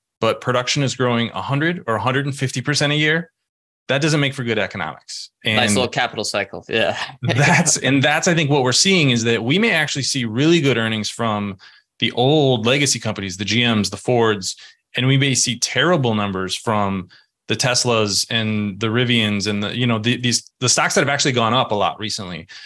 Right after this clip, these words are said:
Speaker 1: So I'm really interested to see what that dy-, dynamic is, because I'm trying to kind of suss out exactly what's going on. Companies aren't reporting their backlog anymore. Just ma-, that just magically disappeared a couple of,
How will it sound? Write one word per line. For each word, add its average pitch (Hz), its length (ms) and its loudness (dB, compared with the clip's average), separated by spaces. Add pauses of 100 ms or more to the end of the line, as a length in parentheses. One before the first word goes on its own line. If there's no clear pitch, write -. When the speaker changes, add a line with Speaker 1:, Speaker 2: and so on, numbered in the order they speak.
(180)
Speaker 1:
So 127 260 4
I'm 139 140 2
really 175 200 4
interested 143 240 0
to 123 60 2
see 147 140 2
what 127 140 2
that 110 120 2
dy-, 117 220 0
dynamic 113 400 -2
is, 107 140 -4
because 107 200 -6
I'm 110 120 0
trying 127 340 0
to 120 100 0
kind 117 200 -4
of 101 80 0
suss 123 260 2
out 107 260 0
exactly 113 420 -4
what's 110 140 -4
going 110 200 -2
on. 104 140 -4
Companies 127 280 0
aren't 120 220 -2 (340)
reporting 131 440 0
their 101 100 -2
backlog 107 520 0
anymore. 92 500 -8 (200)
Just 139 180 0
ma-, 139 140 2
that 156 180 2
just 143 140 2
magically 147 540 2
disappeared 113 440 -2
a 104 60 -6
couple 107 360 -2
of, 92 180 -4